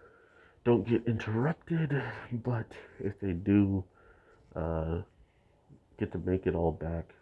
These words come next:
we'll see what happens there. It just feels weird that the prince is going headfirst into this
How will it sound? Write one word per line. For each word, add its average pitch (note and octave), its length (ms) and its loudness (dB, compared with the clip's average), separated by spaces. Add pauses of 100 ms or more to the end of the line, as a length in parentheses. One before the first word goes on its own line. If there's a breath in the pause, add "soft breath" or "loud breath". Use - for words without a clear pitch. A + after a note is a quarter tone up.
we'll E2+ 140 -10
see - 120 -18
what - 140 -10
happens - 460 -12
there. G#2 220 -6 (640 loud breath)
It F#2 60 -4
just G#2 160 2
feels F#2 220 0
weird F2+ 280 4
that D#2 100 -6
the D#2+ 80 -10
prince - 300 -4
is E2 140 -8
going F2+ 320 -4
headfirst F2+ 580 -2
into D#2+ 200 -2
this D2+ 180 -4